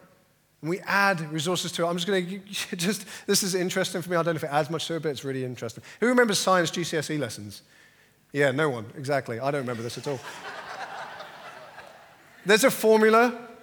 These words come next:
that says when you had energy, joules, over a period of time, do you know what that makes? It makes wattage. Do you know what wattage is a measurement of?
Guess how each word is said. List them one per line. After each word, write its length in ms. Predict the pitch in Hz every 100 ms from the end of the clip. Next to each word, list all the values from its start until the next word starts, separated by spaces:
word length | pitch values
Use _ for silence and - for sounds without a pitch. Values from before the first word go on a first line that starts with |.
| - _ _ _ _ _ _ -
that 220 | 175 202
says 280 | - 202 175
when 120 | 196
you 120 | 214
had 220 | 214 202 -
energy, 640 | 185 202 202 190 240 233 - 147
joules, 560 | 127 190 202 233 - - - _ _ _ _ _ _ _
over 420 | 165 185 208 202 226
a 120 | 190
period 320 | 208 208 196
of 80 | 175
time, 460 | - 180 175 196
do 100 | 214
you 60 | 180
know 80 | 208
what 80 | 208
that 120 | 160
makes? 480 | 143 170 - - - _ _ _ _ _ _ _ _ _ _ _ _ _ _ _ - -
It 100 | 185
makes 180 | 214 156
wattage. 600 | 180 202 - 110 - -
Do 100 | 185
you 20 |
know 100 | 208
what 280 | 175 185 190
wattage 180 | 208
is 140 | 208 196
a 40 |
measurement 500 | 202 202 196 202 226
of? 300 | 220 226 226